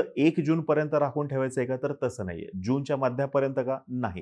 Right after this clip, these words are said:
तर जुलैच्या मध्यापर्यंत जेवढं पाणी लागणार आहे, तेवढं पाणी राखून ठेवण्याच्या सूचना प्रशासनाने दिलेल्या आपल्याला दिसून येत आहेत.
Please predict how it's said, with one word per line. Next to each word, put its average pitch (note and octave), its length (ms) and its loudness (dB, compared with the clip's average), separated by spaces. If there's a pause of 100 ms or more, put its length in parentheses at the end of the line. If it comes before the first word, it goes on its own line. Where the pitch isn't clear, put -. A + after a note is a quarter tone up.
(360)
तर C3+ 100 4
जुलैच्या A#2+ 680 0
मध्यापर्यंत B2 840 -2
जेवढं B2 340 4
पाणी B2 280 4
लागणार F#2+ 240 0
आहे, A#2 100 -2
तेवढं C3 340 -2
पाणी C#3 260 2
राखून B2 340 0
ठेवण्याच्या A2 360 0
सूचना C3 420 4 (340)
प्रशासनाने C3+ 680 8
दिलेल्या A2 460 6
आपल्याला G#2 360 4
दिसून C#3+ 380 0
येत F2+ 120 0
आहेत. D2+ 100 0